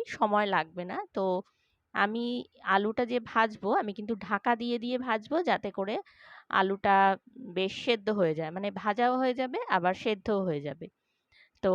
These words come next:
আমি আলুটা ভাজার সময় এরকমভাবে ঢাকনা চাপা দিয়ে দিয়ে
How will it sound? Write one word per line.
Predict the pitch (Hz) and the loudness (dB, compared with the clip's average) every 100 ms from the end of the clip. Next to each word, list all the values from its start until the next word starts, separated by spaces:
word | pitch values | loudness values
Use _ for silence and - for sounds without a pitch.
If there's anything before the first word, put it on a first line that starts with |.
| 185 | 4
আমি | - 202 226 | 2 -2 2
আলুটা | 208 196 208 254 440 453 _ _ _ - | 2 2 0 -2 -2 -4 _ _ _ -14
ভাজার | 185 196 196 214 | -2 2 2 0
সময় | - 240 370 | -2 -2 -2
এরকমভাবে | 427 190 185 202 202 202 | 0 -2 -2 -2 0 0
ঢাকনা | 196 190 - 196 | 0 -2 0 -4
চাপা | 208 190 208 | -4 -4 -6
দিয়ে | 185 185 | -2 -4
দিয়ে | 180 196 | -4 -6